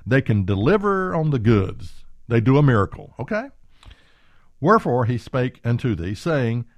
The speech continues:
Let us go after other gods which you have not known, and let us serve them. And the sign or the wonder come to pass, whereof he spake unto thee, saying, Let us go after other gods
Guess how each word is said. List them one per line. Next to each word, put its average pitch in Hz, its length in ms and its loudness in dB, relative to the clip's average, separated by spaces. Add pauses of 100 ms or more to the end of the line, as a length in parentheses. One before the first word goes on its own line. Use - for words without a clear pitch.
(340)
Let 139 320 -2
us 226 200 -4
go 185 260 -2
after 160 400 -6
other 123 220 -6
gods 117 600 -6
which 113 200 -6
you 131 100 0
have 107 140 -2
not 120 280 -4
known, 92 500 -2
and 104 120 -2
let 104 120 -2
us 101 100 -8
serve 98 360 -4
them. 107 380 -6 (540)
And 143 180 4
the 147 80 2
sign 226 400 0
or 254 120 2
the 214 100 -2
wonder 254 460 -2
come 254 360 -4
to 269 100 -2
pass, 302 760 -8 (680)
whereof 131 500 2
he 135 120 -2
spake 170 400 -4
unto 208 320 -4
thee, 131 180 -2
saying, 160 760 -2 (340)
Let 95 200 -4
us 107 140 -2
go 107 220 2
after 127 280 -2
other 143 180 -6
gods 202 680 -6